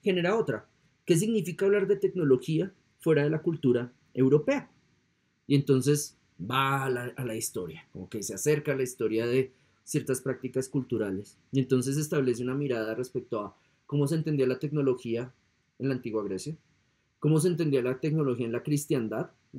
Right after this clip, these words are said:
que sería como en el medioevo, cómo se entendería la tecnología en el Renacimiento, cómo se entiende la tecnología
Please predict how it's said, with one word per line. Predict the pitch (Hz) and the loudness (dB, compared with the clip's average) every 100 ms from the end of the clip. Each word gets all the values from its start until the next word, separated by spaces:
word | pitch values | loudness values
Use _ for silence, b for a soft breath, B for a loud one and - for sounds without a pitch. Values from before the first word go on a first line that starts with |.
| 120 110 | -10 -8
que | 131 | -4
sería | 120 110 | -2 -2
como | 110 123 | -4 -4
en | 139 | -2
el | 131 | 0
medioevo, | 123 110 95 95 151 - _ _ _ _ _ _ | -2 -2 -2 -2 -4 -6 _ _ _ _ _ _
cómo | 196 208 | 6 6
se | 208 | 2
entendería | 202 165 143 131 139 123 | 2 2 2 0 2 2
la | 123 - | 0 0
tecnología | 160 160 131 120 120 | -2 0 0 0 -4
en | 117 | -2
el | 113 | 0
Renacimiento, | 127 131 165 185 170 139 165 - _ _ _ _ _ _ _ _ - 131 | 0 0 0 2 4 2 -2 -12 _ _ _ _ _ _ _ _ -16 -6
cómo | 147 139 139 | 0 0 2
se | |
entiende | 170 151 131 135 | 0 0 0 0
la | 139 | -2
tecnología | 156 151 139 123 110 123 135 143 | -2 -2 0 -4 -4 -4 -4 -6